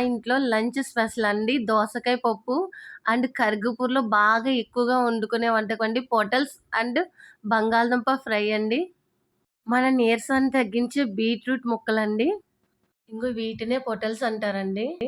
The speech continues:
ఇవి ఎక్కువగా కలకత్తా సైడే దొరుకుతాయండి, ఇక్కడ మనకి పెద్దగా ఏం దొరకవు. ఎక్కడో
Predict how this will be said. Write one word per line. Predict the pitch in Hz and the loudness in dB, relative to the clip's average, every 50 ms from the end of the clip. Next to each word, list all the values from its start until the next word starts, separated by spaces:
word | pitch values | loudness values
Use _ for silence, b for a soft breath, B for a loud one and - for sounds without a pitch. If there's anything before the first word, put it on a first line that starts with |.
| 311 349 _ _ _ | -8 -8 _ _ _
ఇవి | 262 254 233 240 226 226 | -6 -2 0 2 2 0
ఎక్కువగా | 226 - 247 247 226 262 277 277 277 | 2 0 -2 0 2 0 0 2 2
కలకత్తా | 240 214 214 214 220 226 226 - - 247 | 0 0 0 0 -2 -4 -2 0 0 0
సైడే | 254 - 254 233 233 254 262 | 2 2 2 4 4 4 4
దొరుకుతాయండి, | 233 247 226 226 226 220 233 226 226 220 226 233 233 247 | 4 4 2 2 0 0 0 2 2 2 2 4 2 2
ఇక్కడ | 240 240 240 233 | 2 2 -2 -2
మనకి | 220 226 214 220 220 220 _ 214 208 208 208 202 208 208 | 0 0 0 -2 -2 -4 _ -6 -4 -4 -6 -6 -4 -6
పెద్దగా | 196 196 190 214 214 208 226 233 | -6 -4 -2 -2 0 0 0 0
ఏం | 226 226 226 233 208 208 | 0 0 -2 -2 -2 -2
దొరకవు. | 196 196 190 - 214 214 240 285 277 _ _ _ _ _ _ _ _ _ _ _ _ _ _ - | -2 -2 -4 -4 -4 -4 -4 -4 -8 _ _ _ _ _ _ _ _ _ _ _ _ _ _ -10
ఎక్కడో | 220 220 220 - 233 226 240 | -10 -10 _ -4 0 0 2